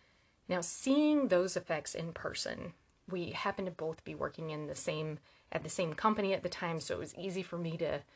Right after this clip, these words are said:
walk back to his lab and take a look at what was going on. And seeing those effects in person, I was so appalled that I stopped wearing makeup. He got a patent out of the deal.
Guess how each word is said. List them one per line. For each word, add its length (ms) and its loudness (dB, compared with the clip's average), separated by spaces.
walk 240 8
back 200 6
to 120 2
his 260 0
lab 260 0
and 120 -4
take 180 -8
a 20 0
look 140 -4
at 80 -6
what 140 -8
was 80 -8
going 260 -4
on. 460 0
And 180 -2
seeing 460 4
those 500 4
effects 380 -2
in 100 -2
person, 560 -4
I 180 6
was 180 4
so 220 4
appalled 520 -2
that 160 -6
I 240 6
stopped 480 0
wearing 340 -4
makeup. 480 -10
He 300 -2
got 180 4
a 60 2
patent 340 -2
out 140 -4
of 80 -6
the 40 -8
deal. 380 -4